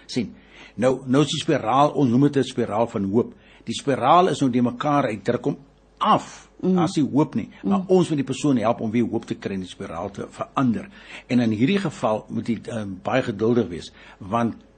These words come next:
Speaker 1: ons het nou gesê, is die kitsoplossings nie. Dit beteken ons weet, by sielkundige begin het met 'n gesprek.
Speaker 2: Mm.
Speaker 1: Die gesprek moet plaasvind. Hulle
Speaker 2: Mm.
Speaker 1: moet, hy moet deurwerk deur die insident weer vertel, die,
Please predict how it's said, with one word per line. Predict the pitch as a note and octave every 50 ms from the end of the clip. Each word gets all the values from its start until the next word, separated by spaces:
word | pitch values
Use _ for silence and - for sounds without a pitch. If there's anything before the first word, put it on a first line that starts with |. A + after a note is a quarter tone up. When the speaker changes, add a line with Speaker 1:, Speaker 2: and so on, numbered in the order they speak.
| _ _ _ _
Speaker 1:
ons | - C3+ B2
het | C3 C3
nou | B2+ B2+ C3
gesê, | B2+ B2+ - B2
is | G#2 F#2+
die | A#2+ -
kitsoplossings | - - - - - A#2 - - - - - - - - -
nie. | - - - - - - - -
Dit | - B2+ C3+
beteken | E3+ F#3 F3+ - D3 C#3+ C3 - C3 B2+ B2
ons | C#3 C#3 B2+ A#2 G#2
weet, | F#2+ B2 D#3+ C3+ - -
by | A2+ A#2
sielkundige | - - B2+ - - D3 C#3+ C#3 - - B2+ A2+
begin | G#2+ G#2 - - A#2
het | A2+ G2 F#2+
met | G#2 -
'n | G#2
gesprek. | - - - - - - - G#2 - - - - - _ _ _ -
Speaker 2:
Mm. | G3 F3+ E3
Speaker 1:
Die | D3+ A#2+ A#2
gesprek | B2 - - - C#3+ C3+ - -
moet | G#2+ A2 B2+ D3 - -
plaasvind. | - - B2+ G#2 G2+ G#2+ - - F#2 F2+
Hulle | F2+ G2+ A#2+ A#2
Speaker 2:
Mm. | -
Speaker 1:
moet, | - D#3 D3 - - - - - - - - _
hy | - G2 B2+
moet | C#3+ D3+ D#3+ B2+
deurwerk | A#2+ A#2+ C3 C3 B2 - G#2 G#2+ A2+ A2 -
deur | G2+ G#2+ G#2 F2+ - - - - _ _ _ _ _ _ _
die | - G#2+
insident | G2+ G2 - G#2 F#2+ A#2+ C3+ C#3 B2+
weer | B2+ B2+ A#2
vertel, | - A2+ - - - B2 A#2 A#2 A#2 - - - - _ -
die, | - G2 F#2+ F2+